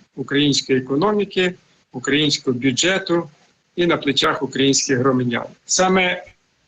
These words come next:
це і спричинило величезні проблеми для України на початках незалежності, і економічні, і фінансові, і саме головне — військово-політичні.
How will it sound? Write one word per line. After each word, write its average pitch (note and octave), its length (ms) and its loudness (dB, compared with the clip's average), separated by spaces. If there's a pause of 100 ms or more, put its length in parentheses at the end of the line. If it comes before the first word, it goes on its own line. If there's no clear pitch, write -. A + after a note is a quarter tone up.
(840)
це G3 540 0
і E3 100 2
спричинило F3 1040 0
величезні D#3+ 960 0 (400)
проблеми C#3+ 720 0 (100)
для C3 180 0
України C#3+ 680 0
на C3+ 100 -2
початках - 600 -2
незалежності, D#3 880 -2
і F#3+ 360 0 (420)
економічні, E3+ 920 0 (460)
і F#3 100 2
фінансові, E3+ 840 0 (240)
і C3+ 80 -2
саме D#3+ 300 2
головне — D3+ 680 2
військово-політичні. C3 1300 -2